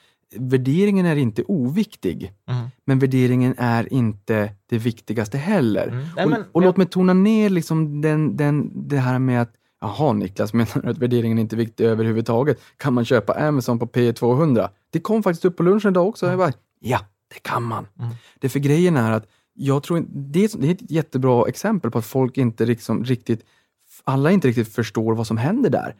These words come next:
Speaker 1: Det är så här,
Speaker 2: Mm.
Speaker 1: Nej, P tvåhundra, nej, det är alldeles för dyrt för någon har sagt att P hund-, P,
Speaker 2: Över
Speaker 1: P-talet
Speaker 2: tjugo.
Speaker 1: ligger,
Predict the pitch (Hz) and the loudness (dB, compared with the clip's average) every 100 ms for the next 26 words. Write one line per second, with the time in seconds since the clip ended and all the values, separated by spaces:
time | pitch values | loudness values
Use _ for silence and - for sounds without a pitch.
0 | - 156 - - - - 117 87 117 117 | -8 -4 -4 -6 -10 -10 -10 -8 0 2
1 | 113 - 95 101 110 110 - 104 - - | 2 -2 -4 0 0 0 -4 -10 -8 0
2 | 117 107 107 101 110 110 113 110 107 107 | 2 4 2 0 0 -2 0 0 0 -2
3 | 107 101 - 110 107 104 110 110 113 110 | -6 -8 -6 -2 0 0 0 -2 -2 -2
4 | 117 113 113 110 123 123 127 127 131 120 | 0 0 0 -2 -2 2 2 4 2 2
5 | 127 120 | 0 2